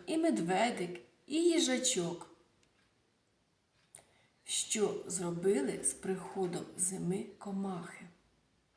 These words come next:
Куди перебралися о цій порі зимуючі пташки? Молодці, діти!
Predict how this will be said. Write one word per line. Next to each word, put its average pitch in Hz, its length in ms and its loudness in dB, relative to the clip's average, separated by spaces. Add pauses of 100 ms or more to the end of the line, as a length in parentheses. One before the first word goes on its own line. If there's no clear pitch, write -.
(1300)
Куди 285 440 4
перебралися 220 920 6
о 202 140 2
цій 214 260 8
порі 220 580 4 (120)
зимуючі 180 880 2
пташки? 180 680 -2 (3750)
Молодці, 311 560 6
діти! - 320 -8